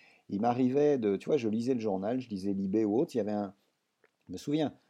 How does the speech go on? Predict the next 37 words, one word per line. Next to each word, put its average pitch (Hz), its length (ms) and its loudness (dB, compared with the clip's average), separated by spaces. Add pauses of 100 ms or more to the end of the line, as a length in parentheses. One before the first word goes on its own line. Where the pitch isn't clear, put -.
(240)
je 101 160 0
lis, 131 600 2
euh, 104 160 4
Libération 117 1500 -2
dans 104 140 -4
les 95 180 -6
années 98 100 -4
quatre-vingts, 104 420 -4
il 139 80 -2
y 110 60 2
a 104 80 0
un 104 100 -2
article 151 380 -6
sur, 143 400 -2
euh, 98 1300 0
les 95 120 0
massacres 113 480 -2
en 98 80 -2
Colombie. 110 540 -2 (120)
Je 85 140 -18
sais 98 100 -10
pas 180 120 2
pourquoi 147 340 2
cet - 140 -4
article - 420 -6
m'a, - 420 -10
un - 40 -16
truc, - 180 -8
mais 127 120 -2
je 104 120 -8
l'ai 95 100 -2
déchiré, 117 440 -2
je 135 80 -6
l'ai 110 60 -2
mis 147 100 -4
de - 60 -16
côté. 107 360 -6